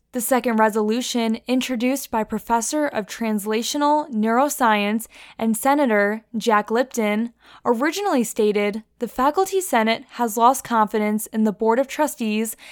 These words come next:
and believed its members should resign." Several senators did not agree with a call for the members of the board to resign.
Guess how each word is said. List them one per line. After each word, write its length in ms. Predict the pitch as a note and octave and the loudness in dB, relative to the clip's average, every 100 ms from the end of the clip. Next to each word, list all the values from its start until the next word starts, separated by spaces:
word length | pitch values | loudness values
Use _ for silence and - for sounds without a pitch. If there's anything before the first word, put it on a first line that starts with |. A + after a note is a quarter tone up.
| - - | -20 -6
and 140 | B3+ A#3+ | 0 4
believed 560 | B3 B3+ C4 A#3 G3+ | 4 4 2 0 -2
its 180 | - G3 | -8 -4
members 460 | G#3+ A3 A#3 D4 C#4+ | 0 2 4 4 2
should 220 | - A3 | -2 0
resign." 720 | A#3 A3 G#3 G3 F#3+ F#3+ F#3+ _ _ | 0 2 2 0 -2 -6 -8 _ _
Several 380 | - C4+ B3+ D4+ | 0 4 4 4
senators 680 | - A#3+ G#3+ G#3 G#3 G#3 G#3 | 2 0 0 0 0 -2 -4
did 300 | G3+ A#3 G3+ | -6 -4 0
not 400 | G#3 B3+ E4 A3+ | 2 2 0 -4
agree 320 | G3 G#3 G3+ | -4 0 0
with 140 | G3+ | -2
a 60 | G3+ | -6
call 440 | - A3+ A#3 C#4 | 0 4 4 2
for 220 | C4+ - A3 | -4 -4 0
the 100 | G#3 | 2
members 380 | G#3 A3+ C#4 | 0 2 2
of 100 | D4 | 2
the 80 | D#4 | -2
board 300 | A3 G#3 G#3 | 0 0 0
to 120 | - | -2
resign. 680 | G#3+ G3 G#3+ A3 G3 F#3 F#3 | -4 0 2 2 0 -4 -8